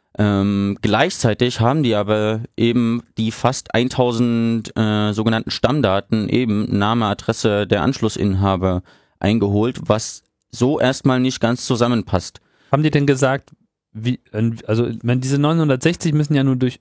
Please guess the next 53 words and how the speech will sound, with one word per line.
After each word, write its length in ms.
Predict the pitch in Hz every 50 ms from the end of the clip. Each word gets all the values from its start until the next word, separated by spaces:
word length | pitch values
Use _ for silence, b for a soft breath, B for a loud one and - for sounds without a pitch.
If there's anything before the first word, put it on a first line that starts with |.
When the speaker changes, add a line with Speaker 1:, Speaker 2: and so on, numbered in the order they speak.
| _ -
Speaker 2:
irgendetwas 640 | 180 226 233 247 214 - 175 175 - 170 165 156 -
aufgefallen 680 | 147 139 143 - - 143 - - - 92 92 92 92 90
sein. 340 | 92 87 90 92 90 - B B B B B B B B B B
Was 320 | - 113 139 147 - -
war 180 | 156 175 196 180
das, 260 | 131 104 101 - -
wodurch 240 | 123 113 117 113 -
die 140 | - 110
aufgefallen 640 | 90 104 104 - - 110 - - 104 101 101 101 101
sind? 320 | 101 98 92 92 95 - - -
Speaker 1:
Das 160 | 107 110 117
hätte 140 | 139 127 123
Speaker 2:
Dass 100 | 131 131
Speaker 1:
ich 60 | 135
auch 20 | 143
Speaker 2:
sie 60 | 143
Speaker 1:
gerne 120 | 139 139 127
Speaker 2:
an 140 | 131 131 127
Speaker 1:
mal 60 | 127
gewusst. 380 | 120 127 127 - - - - - -
Das 100 | - 107
Speaker 2:
Das 100 | 127 127
Speaker 1:
hab 60 | 131
Speaker 2:
haben 80 | 143 151
Speaker 1:
ich 60 | 147
Speaker 2:
sie 60 | 147
Speaker 1:
die 60 | 135
Speaker 2:
aber 100 | 127 131
Speaker 1:
auch 20 | 131
Speaker 2:
nicht 100 | 139 143
Speaker 1:
gefragt, 200 | 147 139 127 143
das 60 | 139
Speaker 2:
gesagt. 140 | 143 143 131
Speaker 1:
haben 120 | 123 123 113
sie 80 | 113
so 160 | - 120 117
nicht 240 | 113 113 113 - -
gesagt. 360 | - 107 95 98 95 95 -
Meine 240 | 104 101 104 110 110
These 380 | - - 139 139 170 165 160 160
ist 160 | 151 147 -
ja, 80 | 160 143
die 120 | 139 -
gleichen 280 | - 135 135 127 - 131
das 140 | 127 -
eben, 420 | - 127 127 123 123 120 117 110 107
wie 220 | 117 120 123 113
schon 160 | - 127 117
angesprochen, 500 | 101 110 117 117 - - - 110 - 135
mit 140 | 120 113 -
anderen 340 | 95 110 113 107 98 101 95
Datenbanken 680 | 104 98 98 - - 101 87 92 92 92 - - 92 90
ab. 260 | - 90 - - -